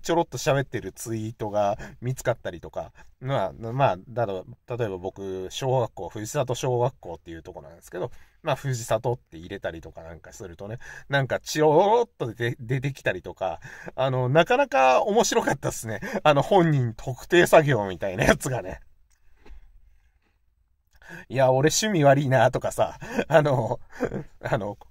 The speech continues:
ストーカーかよ、俺、みたいな、なんかそんなことを思いながらも、ただ、ね、やっぱその、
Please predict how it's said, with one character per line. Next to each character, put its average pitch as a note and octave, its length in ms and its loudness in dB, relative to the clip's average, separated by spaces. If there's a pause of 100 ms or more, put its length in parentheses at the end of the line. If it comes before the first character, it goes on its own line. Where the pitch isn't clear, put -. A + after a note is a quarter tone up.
(300)
ス - 180 -6
ト G3 100 2
ー G#3+ 100 2
カ G#3+ 180 6
ー G#3 80 6
か F#3 120 8
よ、 B2+ 180 6
俺、 A2+ 220 2
み A2+ 140 -4
た F#2+ 140 -4
い F#2 60 -8
な、 F#2+ 140 -6
な C3+ 100 4
ん C#3 60 -2
か A2 100 -2
そ F3 160 4
ん F3+ 40 4
な F3+ 100 8
こ F#3 120 4
と E3 120 6
を A#2+ 80 2
思 A#2 200 0
い A#2 60 0
な A#2 120 2
が G#2 100 2
ら F#2+ 100 2
も、 F#2 360 -6 (140)
た F3 120 6
だ、 A#2 280 8 (200)
ね、 C3 300 -4
や A#2 120 0
っ B2 100 -2
ぱ A#2 180 2
そ A2+ 140 -6
の、 G#2 440 -6